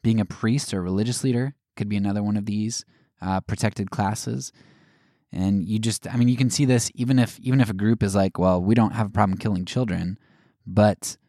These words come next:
they, uh, they would never attack, uh, let's say, a school because they're like, "That would bring down international sentiment against us, and we can't,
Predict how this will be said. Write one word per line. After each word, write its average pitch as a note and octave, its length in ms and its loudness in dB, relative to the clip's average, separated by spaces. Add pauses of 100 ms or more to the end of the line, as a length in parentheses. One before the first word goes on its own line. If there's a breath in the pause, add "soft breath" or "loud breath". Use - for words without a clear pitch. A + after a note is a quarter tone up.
(600)
they, G#2 460 4
uh, F#2 280 2
they G#2+ 160 4
would G2+ 120 4
never G2 460 2
attack, F#2+ 640 -4 (420)
uh, D#2+ 280 -4
let's F2+ 180 -4
say, E2+ 180 -2
a - 80 -10
school G2+ 680 -4
because F#2+ 200 -4
they're F#2+ 100 0
like, D#2+ 180 -2
"That G2 180 -4
would F#2+ 120 -4
bring A#2 180 6
down A2+ 360 4
international A2 840 0
sentiment G#2+ 520 2
against F#2+ 420 0
us, F#2+ 240 2 (460 soft breath)
and G2 400 2
we G#2 80 6
can't, G2 380 2